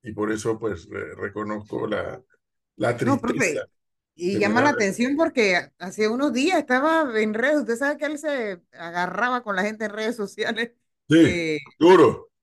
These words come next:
Speaker 2: y,
Speaker 1: duro
Speaker 2: y
Speaker 1: la
Speaker 2: hacía un
Speaker 1: referencia.
Speaker 2: par de días estaba por ahí, por ahí discutiendo con la gente a través de las redes.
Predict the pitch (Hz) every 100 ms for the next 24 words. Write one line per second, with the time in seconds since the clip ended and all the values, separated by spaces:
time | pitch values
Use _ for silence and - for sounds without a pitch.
0 | _ 202 202 156 170 170 190 202 226 254
1 | 254 269 277 277 240 285 494 302 214 226
2 | 240 262 247 208 190 _ - 196 180 175
3 | 196 - - - 185 170 208 247 - 175
4 | 233 247 202 170 190 226 - 165 175 196
5 | 190 240 160